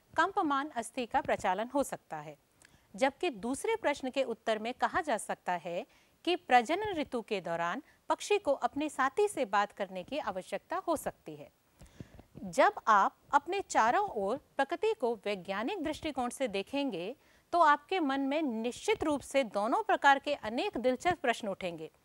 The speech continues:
रात को खिलने वाले फूल आमतौर पर सफ़ेद क्यों होते हैं?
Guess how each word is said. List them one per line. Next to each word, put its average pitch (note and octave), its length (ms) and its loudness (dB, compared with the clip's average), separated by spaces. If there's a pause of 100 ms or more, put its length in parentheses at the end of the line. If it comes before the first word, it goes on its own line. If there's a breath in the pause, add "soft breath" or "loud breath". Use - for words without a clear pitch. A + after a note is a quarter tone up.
(580 soft breath)
रात A#3 300 6
को C#4+ 280 0 (200)
खिलने D4 340 2
वाले C4 280 2
फूल B3+ 340 -4 (120)
आमतौर F#3 360 -2
पर A#3+ 220 -2
सफ़ेद C4 520 -2
क्यों D4 160 0
होते C4+ 220 -2
हैं? C4 260 -4